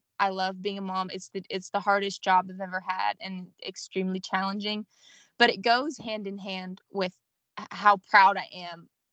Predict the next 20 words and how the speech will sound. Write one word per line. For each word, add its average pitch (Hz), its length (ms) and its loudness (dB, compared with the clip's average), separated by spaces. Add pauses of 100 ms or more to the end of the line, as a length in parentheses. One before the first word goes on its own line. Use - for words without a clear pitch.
of 208 180 -2
my 190 160 -10
business 185 640 -10
that 185 140 0
I 196 100 0
started. 190 560 -4 (360)
It, - 180 0
it 226 80 -4
kinda 233 320 4
took 262 220 -4
a 208 100 0
leap 214 240 -6
of 220 120 -10
faith 208 380 0
for 233 140 0
me. 233 300 2
It 214 140 -4
took - 240 -4
a, - 80 -4 (140)
I, 196 100 8